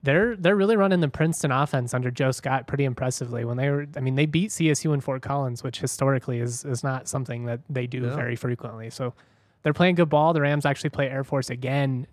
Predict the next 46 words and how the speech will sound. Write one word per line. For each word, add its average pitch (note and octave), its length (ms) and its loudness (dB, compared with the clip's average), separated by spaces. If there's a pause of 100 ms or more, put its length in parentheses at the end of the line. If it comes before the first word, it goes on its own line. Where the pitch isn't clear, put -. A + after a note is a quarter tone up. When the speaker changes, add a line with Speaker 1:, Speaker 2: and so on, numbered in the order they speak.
Speaker 1:
tomorrow C3+ 440 2
night A#2+ 320 -2
in C3+ 120 -4
the B2+ 80 -4
spring. C3 520 -2
So A#2 320 -4 (680)
hopefully C#3+ 300 2
the D3+ 80 6
Rams D3+ 280 4
can D#3 120 0
turn D#3 200 2
it D3+ 80 4
around. D3+ 520 2
Um, B2 260 -2
Speaker 2:
Yeah. A2+ 260 -2 (640)
Speaker 1:
probably C3 360 2
gonna C3+ 160 4
be C3+ 100 2
shorthanded C#3 600 0
again, C#3+ 400 0
which A#2+ 180 -6
is A#2+ 180 -6
not A#2+ 320 -6 (240)
Speaker 2:
Not G2+ 140 -10
Speaker 1:
a A2 40 -8
Speaker 2:
great. A#2 220 -4
Speaker 1:
great C3+ 280 0 (240)
situation E3 600 0
against E3 240 2
this F3+ 160 0
Air F3 140 0
Force F#3 240 -2
team F3+ 280 -2
that C3 120 -2
loves C3 200 -2
to - 140 -14
run C#3 120 2
around, C#3 300 2
a - 20 0
lot C3 140 0
of B2+ 80 -4
backdoor B2+ 400 -4
cuts C#3 320 -10
and B2+ 120 -4
stuff. B2+ 460 -8
But A#2 220 -8